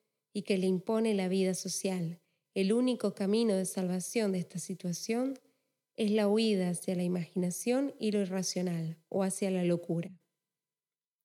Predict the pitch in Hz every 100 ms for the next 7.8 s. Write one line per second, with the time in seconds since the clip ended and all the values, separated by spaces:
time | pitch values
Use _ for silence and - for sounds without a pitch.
0 | _ _ _ _ _ _ _ _ _ _
1 | - 202 202 208 - 254 - 233 208 196
2 | 214 226 220 185 - 233 247 220 214 185
3 | 190 190 185 - 190 185 190 208 185 180
4 | 208 214 226 202 180 175 185 - _ _
5 | _ _ - 214 240 240 247 247 247 -
6 | 262 220 196 226 226 220 220 214 202 190
7 | 190 208 196 - 180 165 170 170